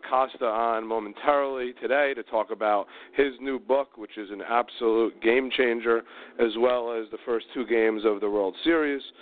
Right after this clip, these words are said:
And then we'll be joined tomorrow by the N F L Network's Mark Kriegel, uh, a regular on the show, a football extraordinaire, and we'll talk to Mark about some of the key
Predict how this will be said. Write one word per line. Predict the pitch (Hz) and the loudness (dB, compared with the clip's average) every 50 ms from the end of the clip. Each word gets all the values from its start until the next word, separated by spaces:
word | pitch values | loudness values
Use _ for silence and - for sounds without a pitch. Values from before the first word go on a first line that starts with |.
| - - - - - - - - - - - - - | -20 -20 -20 -18 -18 -18 -18 -18 -18 -18 -8 -2 0
And | 151 151 | 0 0
then | 170 185 185 | 0 -2 -6
we'll | 180 185 | -6 -8
be | 180 190 170 | -10 -10 -10
joined | 165 185 185 175 175 | -8 -8 -8 -8 -10
tomorrow | - 175 170 165 170 170 160 156 | -10 -6 -4 -2 -2 -2 -4 -4
by | 147 151 147 | -6 -6 -6
the | 143 139 | -6 -8
N | 139 143 | -10 -10
F | 143 - | -12 -10
L | 156 147 139 | -10 -10 -10
Network's | 135 139 127 135 139 135 127 - 127 123 | -10 -12 -10 -10 -10 -10 -12 -12 -12 -4
Mark | 123 127 131 135 131 - - | 0 0 2 2 0 -4 -8
Kriegel, | - 151 151 147 143 139 147 147 143 151 147 - _ _ _ - | -4 -2 0 0 2 2 2 2 2 0 -2 -6 _ _ _ 0
uh, | 117 110 110 110 107 107 107 107 - - 120 - - | 2 4 4 4 4 2 -2 -4 -6 -10 -8 -4 -2
a | 117 | 2
regular | 113 135 143 147 135 143 131 131 127 131 | 2 2 2 2 -2 -4 -2 0 0 0
on | 127 123 123 | 0 -2 -4
the | 120 110 - - | -8 -10 -4 0
show, | 151 147 143 143 139 139 143 - _ _ _ _ _ _ - | 0 2 2 0 -2 -4 -6 -10 _ _ _ _ _ _ -20
a | - - - | -20 -4 -2
football | 151 147 - 135 135 131 127 123 117 | -2 -2 2 2 2 2 2 0 -4
extraordinaire, | - - - - - 139 135 127 123 127 127 131 135 131 | -6 -10 -10 -2 0 2 2 2 0 -2 -2 0 0 0
and | 123 | -2
we'll | 123 120 | -4 -4
talk | - - 131 123 - | -2 -2 -2 -2 -2
to | - 120 | -6 -2
Mark | 117 117 120 123 113 117 | 0 0 0 0 -2 -4
about | 107 110 107 104 110 - | -4 -2 -2 -2 -4 -4
some | - 120 117 | -6 -4 -2
of | 113 | -2
the | 107 104 | -4 -4
key | - - - 147 127 | -6 -6 -4 -4 -4